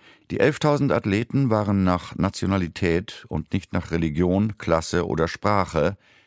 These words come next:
in Delegationen unterteilt. Es gab keine buddhistische Delegation, keine proletarische Delegation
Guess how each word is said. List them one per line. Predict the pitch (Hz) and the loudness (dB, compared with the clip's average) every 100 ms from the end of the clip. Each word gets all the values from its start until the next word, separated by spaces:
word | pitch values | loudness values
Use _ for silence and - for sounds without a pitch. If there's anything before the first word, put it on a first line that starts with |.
| _ - | _ -2
in | 104 101 | 2 2
Delegationen | 98 101 101 107 - 104 76 62 | 2 2 0 -2 0 0 0 -2
unterteilt. | 64 62 64 65 50 - - _ _ _ _ _ _ _ _ _ _ _ | -6 -8 -8 -6 -8 -10 -20 _ _ _ _ _ _ _ _ _ _ _
Es | 90 | 2
gab | 101 92 | 4 4
keine | 101 104 104 | 2 2 2
buddhistische | 92 87 113 117 - - - | 0 0 0 -2 -4 -6 -6
Delegation, | 64 60 64 73 - 87 117 127 - - _ _ | -4 -2 -2 -2 0 2 2 -2 -8 -20 _ _
keine | - 87 78 | 0 2 2
proletarische | - - 76 - 95 95 92 87 95 | 0 -2 0 2 4 4 2 0 -2
Delegation | 82 92 90 87 - 101 98 101 | 0 0 2 0 0 0 2 2